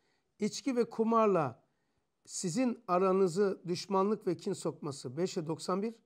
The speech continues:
Allah'ı a-, anmaktan ve namazdan alıkoyması beşe doksan bir. Son şeyimiz. Şeytanın geçmişte yaptığı günahların çokluğu sebebiyle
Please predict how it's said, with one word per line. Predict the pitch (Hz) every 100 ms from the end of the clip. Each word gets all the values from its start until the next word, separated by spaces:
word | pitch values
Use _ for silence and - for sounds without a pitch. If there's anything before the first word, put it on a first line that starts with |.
| _ _ _ _ _ _ _ -
Allah'ı | 190 214 220 220 226 269 247 240 _ _ _
a-, | 202 208 - _ _
anmaktan | 175 196 208 214 208 - 247 220
ve | 190 180
namazdan | 185 196 202 202 175 226 214
alıkoyması | - 202 220 202 175 165 160 240 240 _ _ _ _ _
beşe | 180 180 220 185
doksan | 190 - 175 160
bir. | 170 - - _ _ _ - _
Son | _ 202 202
şeyimiz. | 202 147 139 190 - - _ _ _ _ _ _
Şeytanın | - 240 254 254 262 247
geçmişte | 185 220 - 226 - -
yaptığı | 262 214 202 196 196
günahların | 160 165 196 202 202 196 202 208 185
çokluğu | - 202 196 226 202
sebebiyle | 202 190 202 220 175 151